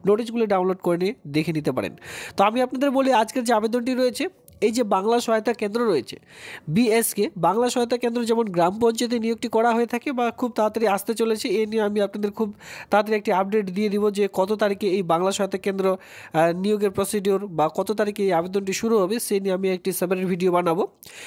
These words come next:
তবে যাই হোক, যেহেতু গ্রাম পঞ্চায়েত ভিত্তিক একটি নতুন চাকরির বিজ্ঞপ্তি ইতিমধ্যে উঠে এসেছে,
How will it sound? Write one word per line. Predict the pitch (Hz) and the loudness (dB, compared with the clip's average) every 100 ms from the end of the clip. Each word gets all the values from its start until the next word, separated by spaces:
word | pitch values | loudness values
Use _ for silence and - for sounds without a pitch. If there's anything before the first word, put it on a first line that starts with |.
| - - | -6 0
তবে | 262 | 2
যাই | 277 269 | 4 2
হোক, | 247 | 2
যেহেতু | 202 247 247 | 0 0 0
গ্রাম | 214 202 220 | 0 2 2
পঞ্চায়েত | 254 254 254 | 0 -2 -2
ভিত্তিক | 220 233 247 | -2 0 -2
একটি | - 240 | -2 -4
নতুন | 220 254 240 | -2 -2 0
চাকরির | 233 233 226 | 0 0 -2
বিজ্ঞপ্তি | 226 214 240 226 | -2 -2 0 0
ইতিমধ্যে | 208 240 233 220 214 | 0 0 0 2 0
উঠে | 196 233 254 | 0 0 0
এসেছে, | 233 208 254 | -2 -2 -2